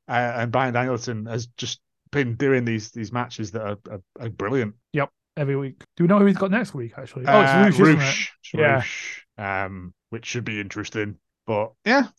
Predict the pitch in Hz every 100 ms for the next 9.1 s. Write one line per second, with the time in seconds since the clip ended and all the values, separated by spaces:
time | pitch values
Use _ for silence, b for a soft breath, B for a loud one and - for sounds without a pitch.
0 | 143 143 151 160 151 - 185 202 190 190
1 | 185 175 117 - 120 147 143 139 - -
2 | - - - 127 113 107 139 135 135 135
3 | 131 _ - 131 - - - _ _ B
4 | B - - 185 226 185 - - 170 160
5 | 135 123 117 127 156 156 185 185 127 -
6 | 151 135 110 151 - 139 127 - 127 123
7 | 113 120 127 131 131 135 160 127 - _
8 | _ - 170 170 170 - 262 180 185 170
9 | 156